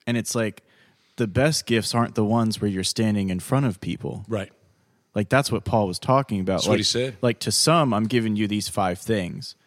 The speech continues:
Speaker 1: But, like, there's even more than this that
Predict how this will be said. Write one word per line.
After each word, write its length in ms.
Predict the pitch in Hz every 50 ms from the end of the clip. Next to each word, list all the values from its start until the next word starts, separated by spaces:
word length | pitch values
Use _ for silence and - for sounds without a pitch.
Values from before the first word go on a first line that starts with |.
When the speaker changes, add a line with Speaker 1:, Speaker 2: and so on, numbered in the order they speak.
| _ _ _ _ _ _
Speaker 1:
But, 120 | - 117
like, 380 | 107 107 107 98 92 - - -
there's 240 | 135 147 165 151 135
even 240 | 123 107 101 95 95
more 420 | 98 104 113 127 135 131 120 113
than 260 | 90 98 98 92 95
this 340 | 92 98 95 90 90 - - - -
that 320 | - 104 95 90 85 -